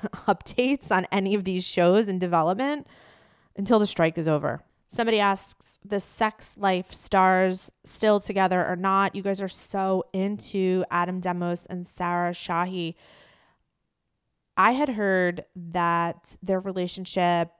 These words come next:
was kind of volatile.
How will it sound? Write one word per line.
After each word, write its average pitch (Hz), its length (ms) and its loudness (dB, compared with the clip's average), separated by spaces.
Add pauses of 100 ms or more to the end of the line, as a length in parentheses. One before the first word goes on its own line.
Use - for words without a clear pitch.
(300)
was 170 1080 -2 (1000)
kind 214 220 -4
of 190 60 -4
volatile. 202 720 -2